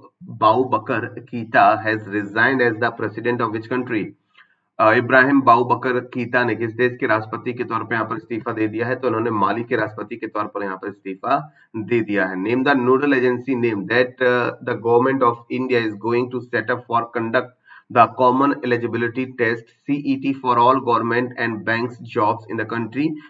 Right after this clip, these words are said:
उस noodle agency का नाम बताइए जिसे भारत सरकार देश की सभी सरकारी और बैंकों की नौकरियों के लिए सामान्य पात्रता परीक्षा आयोजित कराने जा रही है। कंपनी का नाम यहाँ पर बनता है National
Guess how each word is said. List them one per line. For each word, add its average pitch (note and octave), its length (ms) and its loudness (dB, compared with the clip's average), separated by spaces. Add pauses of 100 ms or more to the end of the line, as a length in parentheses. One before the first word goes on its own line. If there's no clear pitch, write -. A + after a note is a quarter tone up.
उस B2 180 -6
noodle B2+ 300 2
agency C3 340 0
का C3 100 0
नाम B2 160 2
बताइए A#2+ 220 2
जिसे B2+ 160 -2
भारत A#2 240 0
सरकार A#2+ 280 -2
देश A2+ 200 -4
की B2 120 -8
सभी B2+ 320 0
सरकारी A#2+ 480 0
और A#2+ 100 4
बैंकों A2 360 -2
की A#2+ 120 -8
नौकरियों A#2 340 -2
के A#2+ 160 -4
लिए G#2+ 240 0 (360)
सामान्य B2+ 420 6
पात्रता B2 520 4
परीक्षा A#2 380 -2
आयोजित A2+ 300 2
कराने A2+ 260 0
जा G#2 140 0
रही A2+ 200 2
है। B2+ 180 2
कंपनी A#2 340 -2
का A#2+ 100 -2
नाम A2 180 0
यहाँ G#2+ 120 -2
पर A2+ 100 -4
बनता G#2+ 300 -4
है A2+ 100 -4
National A2 480 -2